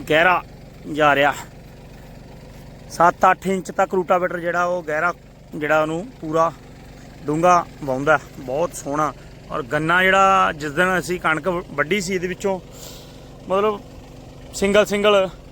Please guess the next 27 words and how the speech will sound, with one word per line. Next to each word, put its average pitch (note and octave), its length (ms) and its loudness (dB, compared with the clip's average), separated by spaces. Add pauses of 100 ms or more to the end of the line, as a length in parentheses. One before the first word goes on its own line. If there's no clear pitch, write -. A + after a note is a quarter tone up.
(220)
ਜਿਹੜਾ D#3+ 180 0
ਉਹ F3 160 4
ਗੰਨਾ C#3+ 240 0
ਸੀ, C3 180 -10 (600)
ਔਰ D3 200 2
ਅੱਜ D3+ 140 -2
ਤੁਸੀਂ F3+ 260 -2
ਦੇਖੋ G3 400 2 (800)
ਅੱਠ G3 240 2
ਅੱਠ, F#3 160 -4
ਦਸ E3+ 280 2
ਦਸ, E3 300 0 (1400)
ਅੱਠ D#3+ 240 -4
ਅੱਠ, D#3+ 160 -2
ਦਸ D3+ 300 -2
ਦਸ, D#3 280 -2 (680)
ਚਾਰ E3+ 240 2
ਚਾਰ, E3 300 2
ਪੰਜ E3 280 0
ਪੰਜ, D#3+ 280 -2
ਮਤਲਬ G#3 320 4
ਹਰ C4+ 300 4
ਬੂਟਾ A3+ 580 -2
ਜਿਹੜਾ G#3 260 -2
ਵਾ G3+ 100 -4
ਉਹ G#3 300 -4 (920)
ਡਬਲ F3+ 340 4